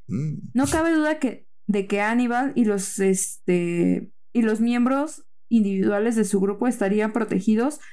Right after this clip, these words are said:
Speaker 2: hasta cierto punto de los cargos penales en caso de ser detenidos por las autoridades policiales argentinas,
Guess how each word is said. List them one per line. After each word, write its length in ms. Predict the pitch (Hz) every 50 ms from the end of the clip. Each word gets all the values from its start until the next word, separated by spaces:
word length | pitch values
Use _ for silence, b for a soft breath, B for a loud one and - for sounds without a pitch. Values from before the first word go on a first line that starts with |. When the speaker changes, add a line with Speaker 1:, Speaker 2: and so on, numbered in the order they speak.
| B B B - -
Speaker 2:
hasta 220 | 240 226 - 208
cierto 320 | 208 - 262 262 - 294 285
punto 260 | 285 277 262 262 262
de 120 | 262 240
los 200 | 202 196 190 190
cargos 340 | - 226 214 214 214 233 226
penales 500 | - - 190 196 196 190 202 226 226 226
en 80 | 214 196
caso 280 | 190 202 214 208 247
de 80 | 240 208
ser 200 | 190 214 196 196
detenidos 520 | 202 208 190 196 185 185 190 190 202 208
por 140 | - - 196
las 200 | 196 196 190 -
autoridades 720 | 190 185 185 - 277 277 269 247 233 233 233 240 240 - -
policiales 520 | 226 202 202 208 190 208 190 185 185 180
argentinas, 680 | 185 196 190 208 202 196 233 226 214 190 190 - -